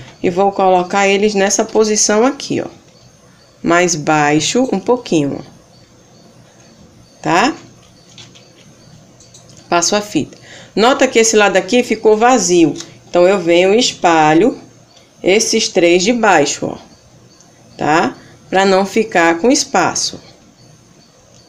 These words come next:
Ó. E dou uma inclinadinha pra cima, ó, uma inclinadinha pro lado, pra frente, ó. Depois desse aqui, tá feita a nossa base só com os botões, eu vou começar com as pétalas, ó.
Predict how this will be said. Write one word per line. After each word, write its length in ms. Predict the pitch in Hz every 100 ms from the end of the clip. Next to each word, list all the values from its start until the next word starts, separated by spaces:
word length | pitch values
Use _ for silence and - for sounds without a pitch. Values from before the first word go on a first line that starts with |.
| _ _ _ -
Ó. 180 | - - - - - -
E 120 | 220
dou 320 | 190 202 220
uma 120 | 240
inclinadinha 840 | 233 226 220 214 180 170 196 220
pra 260 | 214 190 185
cima, 480 | - - 185 196 156
ó, 120 | 147 151
uma 140 | 170
inclinadinha 600 | 165 175 185 185 170 165
pro 200 | 160 185
lado, 400 | 175 147 147 175
pra 180 | - 160
frente, 460 | 156 - 170 180 -
ó. 200 | - _ _ - _ _ _ _ _ _ - _ _ _ _ - - - -
Depois 420 | 214 226 247 302
desse 220 | 285 269 240
aqui, 560 | 214 - 170 165 175
tá 140 | 190 208
feita 280 | 233 226 240
a 20 |
nossa 300 | 226 214 202
base 360 | 170 165 160
só 220 | 160 220 233
com 140 | 233
os 100 | 208
botões, 840 | 175 170 175 151 147 170 226 - - - - -
eu 140 | 196
vou 220 | 180 220 233
começar 760 | 240 220 208 - 185 202 208
com 180 | 220 214
as 320 | 254 254 -
pétalas, 600 | 196 170 - 139 -
ó. 80 | -